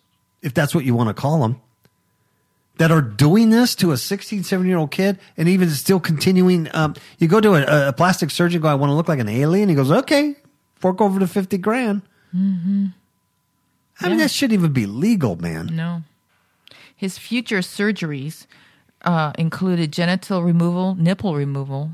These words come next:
Speaker 2: belly button removal, a forehead realignment, ear pinning, nose job, eyelid revision, jaw implants, and cheek implants.
Speaker 1: Wow.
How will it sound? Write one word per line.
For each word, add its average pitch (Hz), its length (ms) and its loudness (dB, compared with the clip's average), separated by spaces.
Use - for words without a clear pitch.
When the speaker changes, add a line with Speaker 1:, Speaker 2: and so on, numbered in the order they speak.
Speaker 2:
belly 175 300 0
button 165 320 -2
removal, 139 580 -6
a 160 60 -4
forehead 190 560 -2
realignment, 143 760 -2
ear 220 200 0
pinning, 156 540 -4
nose 196 300 0
job, 170 380 -2
eyelid 185 360 -2
revision, 175 640 -2
jaw 170 240 0
implants, 165 680 -4
and 147 120 -8
cheek 147 300 -12
implants. - 580 -12
Speaker 1:
Wow. 92 340 -2